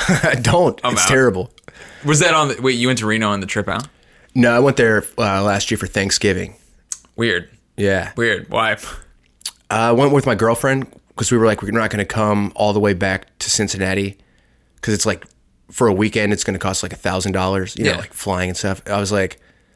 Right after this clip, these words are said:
Speaker 1: she was like, "Let's go to Tahoe." And I was like, "All right." And then we went.
Speaker 2: Got it.
Speaker 1: And we were like, "What about this other place?"
Speaker 2: It's, like, the m-, most beautiful place and then adjacent to
Speaker 1: The worst place.
Speaker 2: Yeah.
Speaker 1: Yeah.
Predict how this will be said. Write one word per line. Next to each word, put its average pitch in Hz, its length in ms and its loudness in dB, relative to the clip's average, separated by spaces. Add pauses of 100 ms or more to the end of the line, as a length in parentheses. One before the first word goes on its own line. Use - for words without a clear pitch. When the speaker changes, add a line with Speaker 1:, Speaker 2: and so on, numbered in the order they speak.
(240)
Speaker 1:
she - 120 -8
was 104 60 -2
like, 101 80 -2
"Let's 110 140 0
go 110 140 2
to 107 200 2
Tahoe." 110 380 -4
And 87 80 -10
I 90 60 -8
was 92 100 -6
like, - 160 -10
"All 110 80 -2
right." 104 220 -2 (260)
And 101 100 0
then 101 80 2
we 98 80 2
went. 101 280 0 (480)
Speaker 2:
Got 90 300 -2
it. 57 160 -6 (360)
Speaker 1:
And 104 140 -6
we 101 60 2
were 98 60 2
like, 92 160 -4
"What 104 100 -2
about 110 200 -2
this - 160 -8
other 120 140 -6
place?" - 540 -10 (840)
Speaker 2:
It's, 113 120 -2
like, 123 200 0
the 107 120 2
m-, 95 440 -6
most 98 320 -4
beautiful 95 340 -6
place 90 600 -6
and 90 160 -8
then 87 260 -10
adjacent 90 580 -8
to 90 240 -8 (500)
Speaker 1:
The 107 120 -4
worst 98 360 0
place. - 440 -10
Speaker 2:
Yeah. - 200 -4
Speaker 1:
Yeah. 95 260 0